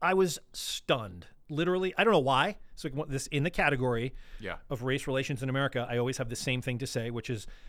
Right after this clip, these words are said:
Speaker 1: "I'm shocked," and then I'm shocked that I'm shocked.
Speaker 2: Right.
Speaker 1: I am shocked that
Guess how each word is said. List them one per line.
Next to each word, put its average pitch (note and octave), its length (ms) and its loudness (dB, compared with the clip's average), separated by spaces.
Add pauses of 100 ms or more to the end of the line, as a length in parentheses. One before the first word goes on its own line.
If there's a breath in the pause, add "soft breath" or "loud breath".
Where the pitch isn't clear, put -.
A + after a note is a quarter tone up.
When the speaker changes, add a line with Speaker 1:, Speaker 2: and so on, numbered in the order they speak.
(340 soft breath)
Speaker 1:
"I'm C#3 140 0
shocked," D3+ 540 -2
and C#3+ 120 0
then C#3+ 80 0
I'm B2 140 -4
shocked - 500 -4
that B2 160 -2
I'm G#2+ 120 -6
shocked. A#2+ 440 -8
Speaker 2:
Right. F2+ 160 -4 (360 loud breath)
Speaker 1:
I E3 180 4
am F#3 160 -2
shocked - 760 -2 (200 soft breath)
that C3+ 320 0